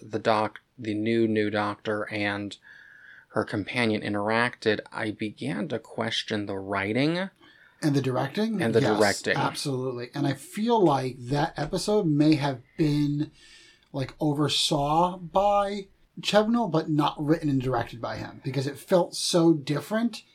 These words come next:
Speaker 2: in comparison to all the other episodes that he has done.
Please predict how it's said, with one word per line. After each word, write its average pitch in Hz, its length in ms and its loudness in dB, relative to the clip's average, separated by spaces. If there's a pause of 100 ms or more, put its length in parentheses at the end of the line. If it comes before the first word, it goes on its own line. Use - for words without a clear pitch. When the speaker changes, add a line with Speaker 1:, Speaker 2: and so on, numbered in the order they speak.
(180)
Speaker 2:
in 175 180 2
comparison 170 1000 2 (520)
to - 320 -4
all 175 380 4
the 196 280 -4
other 160 300 2
episodes 143 540 -4
that 131 100 -6
he 120 320 -8
has 113 200 -10
done. - 420 -8